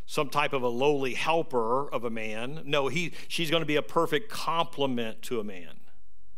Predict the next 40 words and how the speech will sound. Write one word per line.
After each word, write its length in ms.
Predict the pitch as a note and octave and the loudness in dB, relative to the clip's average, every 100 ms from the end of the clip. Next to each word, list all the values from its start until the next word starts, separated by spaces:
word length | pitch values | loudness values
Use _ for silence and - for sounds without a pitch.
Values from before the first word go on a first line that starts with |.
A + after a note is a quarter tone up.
| - - - - - - | -4 -4 -4 -4 -4 -4
If 100 | - | 0
you're 180 | D3 E3 | 4 4
ever 280 | D#3+ E3+ E3 | 4 4 4
outside 560 | D#3 C#3+ - C#3+ D#3 C#3+ | 2 0 0 2 2 2
and 100 | C3 | -2
you 80 | |
see 220 | B2+ D#3 D3+ | 0 0 0
the 100 | B2+ | 0
moon 360 | C3+ D3+ D3+ | 2 2 0
and 100 | C#3 | 0
you 80 | C3+ | 0
only 160 | C#3 C3 | 0 0
see 180 | C#3+ | 0
part 300 | A#2+ C#3+ D3 | 0 2 2
of 40 | D3+ | 2
the 80 | D#3+ | 0
moon, 460 | D#3+ E3+ F#3+ E3+ - - - - - - - - - - - - | 0 0 -2 -2 -4 -4 -4 -4 -4 -4 -4 -4 -4 -4 -4 -2
because 180 | D3 C3+ | 0 0
of 80 | |
the 80 | C#3 | 0
clouds 600 | B2+ C#3 C#3+ D3+ D#3 C3 | 0 2 4 4 2 0
or 60 | A#2 | -2
the 60 | |
way 200 | B2 C#3+ | 0 2
it 80 | C#3 | 2
is. 500 | C3+ D#3 F3+ F#3 - - - - - | 2 2 0 -2 -4 -4 -4 -4 -4
Do 140 | A#2+ D3 | -2 2
you 80 | F#3+ | 4
know 160 | G3 | 4
the 220 | F3 D#3 F3 | 4 2 2
only 320 | E3+ F3+ F3+ | 2 2 2
thing 400 | - E3 E3+ E3+ | 2 0 2 2
that 180 | D3+ - | 0 0
fits 300 | E3+ D#3+ C#3 | 0 0 0
the 160 | C#3 | 0
other 180 | D3 D#3 | 2 2
part 240 | - D#3 | 2 0
of 60 | D3+ | 2
that 160 | D3+ D3 | 0 0
moon 400 | D3+ D#3+ D#3 | -2 -2 -2